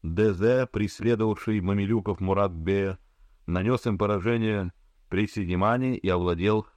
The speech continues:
Верхним Египтом. Но в шесть часов вечера первого августа перед французским флотом, стоявшим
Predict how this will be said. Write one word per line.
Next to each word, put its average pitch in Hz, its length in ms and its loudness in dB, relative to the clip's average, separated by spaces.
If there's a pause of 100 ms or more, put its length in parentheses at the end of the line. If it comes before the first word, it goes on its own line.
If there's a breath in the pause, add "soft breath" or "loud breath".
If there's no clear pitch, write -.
(140)
Верхним 87 540 0
Египтом. 80 680 -2 (960)
Но 107 220 2
в - 80 -8
шесть 151 360 0
часов 131 460 -2
вечера 90 680 -2 (640)
первого 113 480 2
августа 113 680 -2 (760)
перед 110 260 -2
французским 127 640 0
флотом, 127 500 0
стоявшим 110 760 -2